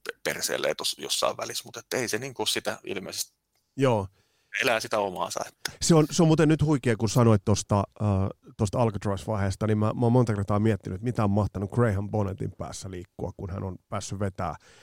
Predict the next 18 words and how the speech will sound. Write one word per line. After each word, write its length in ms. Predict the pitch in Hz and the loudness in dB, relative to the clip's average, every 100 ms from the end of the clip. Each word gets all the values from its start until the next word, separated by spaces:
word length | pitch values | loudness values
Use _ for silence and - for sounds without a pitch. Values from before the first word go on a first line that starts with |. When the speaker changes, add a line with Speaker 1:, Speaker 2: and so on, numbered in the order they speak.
| - - _ - | -20 -20 _ 0
Speaker 2:
vetää 320 | 131 117 101 | 2 2 2
niitä, 340 | 101 101 98 - | 0 -4 -6 -6
niitä 320 | 117 110 - - - | -2 -2 -4 -12 -2
juttuja, 540 | 117 107 - 104 101 - | 0 0 -2 -2 -2 -4
ja 80 | 104 | -2
silloin 260 | 101 104 | 0 4
Yngviä 340 | 113 110 104 92 | 4 4 2 -2
siinä 220 | 104 107 | -2 0
lavalla 340 | 107 101 92 | 0 0 -2
vieressä, 460 | 101 98 95 - 107 | -2 -2 -4 -10 -8
koska 300 | 104 - 104 | -6 -4 -2
on, 120 | 101 117 | -2 0
onhan 220 | 113 110 | 2 2
Speaker 1:
Mm. 40 | |
Speaker 2:
se, 120 | 117 117 123 | 0 -2 2
onhan 240 | 117 117 | 2 2
se, 120 | 113 127 | -4 -8
et, 160 | - | -8